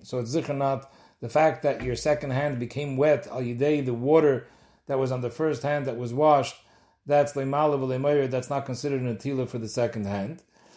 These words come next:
And so too, the first hand is also the netila that you were noitel mayim rishonim in the first hand is loy also loy because you now touch the second hand. And afilu shafach b'achroina al shtei yada.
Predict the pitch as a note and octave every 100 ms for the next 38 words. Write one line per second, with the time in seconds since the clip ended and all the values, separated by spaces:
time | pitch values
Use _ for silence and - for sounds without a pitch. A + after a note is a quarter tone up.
0 | - _ _ C3+ B2+ E3+ E3+ - A3+ G#3+
1 | E3 F#3 - _ _ _ _ _ _ _
2 | - B2 C#3+ D3 C#3+ B2+ G#3+ A#3+ F#3+ D3+
3 | D3 D3 E3+ _ - D#3 D#3+ A#3+ G#3 F3
4 | D#3+ D3+ D3 - A3 G#3 E3 D#3+ - _
5 | _ _ _ C#3 D3 D3+ D3+ D3 C#3+ E3
6 | A3 - D3 D3 D#3+ D#3+ D3+ - F#3+ F3+
7 | C#3+ C#3 F3 E3+ E3+ G3+ E3+ E3 D#3+ D3
8 | D#3 D#3+ G#3+ A3+ F3+ D#3 D3+ D3 C#3 D#3+
9 | C#3 D#3 E3 D#3 D#3 D#3 C#3+ B2+ C#3+ C3
10 | B2 A2+ G2 - _ _ _ _ _ _
11 | - C3+ C3 - A#3+ A#3 - G#3 G#3+ G#3+
12 | D#3 D#3+ D3 F3 G3 G#3 F3+ D#3+ - F3
13 | E3+ A3+ G#3 C3+